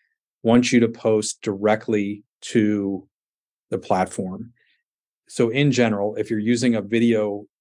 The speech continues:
warehouse such as Wistia, or you can use YouTube, it's not super friendly to, you can share the link over,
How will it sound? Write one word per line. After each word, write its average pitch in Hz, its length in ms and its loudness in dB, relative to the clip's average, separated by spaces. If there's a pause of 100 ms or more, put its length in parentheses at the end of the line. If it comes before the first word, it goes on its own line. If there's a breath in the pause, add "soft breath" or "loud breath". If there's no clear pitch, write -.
(140)
warehouse 107 720 -2
such 117 300 -4
as 98 140 -6
Wistia, 120 560 -2 (600)
or 110 320 4
you 104 100 -8
can 98 240 -4
use 92 280 -4
YouTube, 127 400 0 (880)
it's - 100 -14
not 143 180 2
super 131 240 -2
friendly 120 380 2
to, 110 320 -2
you 113 100 -10
can 113 140 -2
share 120 300 2
the 120 80 -4
link 117 240 -4
over, 117 360 -4